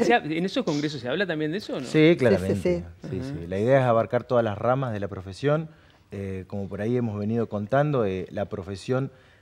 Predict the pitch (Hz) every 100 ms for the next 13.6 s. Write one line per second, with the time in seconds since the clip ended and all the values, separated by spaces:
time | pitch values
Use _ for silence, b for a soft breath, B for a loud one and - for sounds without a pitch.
0 | b - 113 113 107 101 98 92 113 110
1 | 107 110 113 117 107 98 98 98 98 -
2 | 131 143 143 139 98 92 139 107 107 101
3 | 95 95 90 107 120 127 - - 113 107
4 | 107 95 - 101 131 147 151 b b b
5 | - 95 95 101 104 92 98 127 151 151
6 | 156 - - 92 87 95 95 92 117 110
7 | 113 156 151 165 170 - - 180 160 147
8 | 135 131 147 131 123 131 120 110 113 120
9 | 123 131 131 160 156 151 131 151 151 139
10 | 143 - 165 175 143 113 107 107 104 104
11 | 104 104 - 143 156 165 143 95 101 101
12 | 110 131 151 147 151 143 113 92 117 127
13 | 131 135 - 139 -